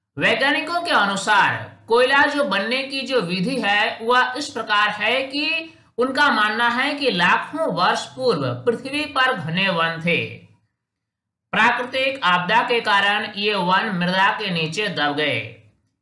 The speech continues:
किसी प्राकृतिक आपदा हुई पृथ्वी पर और इस प्राकृतिक आपदा के कारण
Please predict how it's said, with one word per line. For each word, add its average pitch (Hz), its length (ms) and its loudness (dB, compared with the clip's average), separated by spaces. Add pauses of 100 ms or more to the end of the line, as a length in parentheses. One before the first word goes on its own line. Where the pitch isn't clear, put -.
(120)
किसी 339 300 -4
प्राकृतिक 247 840 0
आपदा 175 380 2
हुई 208 280 0
पृथ्वी 202 420 -4
पर 208 580 0
और 262 140 2
इस 349 120 -4
प्राकृतिक 233 720 0
आपदा 180 320 2
के 220 220 0
कारण 190 680 2